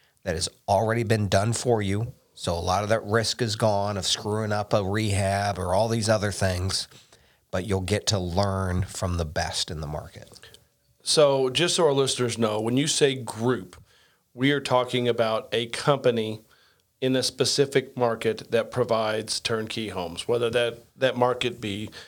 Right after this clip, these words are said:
Speaker 2: Indianapolis or Memphis or Charlotte or Kansas City,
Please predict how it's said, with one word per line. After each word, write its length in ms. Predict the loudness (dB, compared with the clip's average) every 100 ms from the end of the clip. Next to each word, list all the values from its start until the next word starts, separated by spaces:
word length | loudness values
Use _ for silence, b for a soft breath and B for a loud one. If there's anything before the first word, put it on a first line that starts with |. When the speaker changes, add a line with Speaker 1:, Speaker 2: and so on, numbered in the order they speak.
| B B -6
Speaker 2:
Indianapolis 1120 | -4 -4 -4 -2 -2 -2 0 0 0 -4 -6
or 220 | -12 -18 -20
Memphis 880 | -8 -2 0 0 0 0 0 -6 -6
or 180 | -8
Charlotte 840 | -6 -2 2 4 4 2 0 0 -4
or 180 | -6 -6
Kansas 500 | -4 -6 -4 -4 -2
City, 680 | 0 2 4 2 -2 -4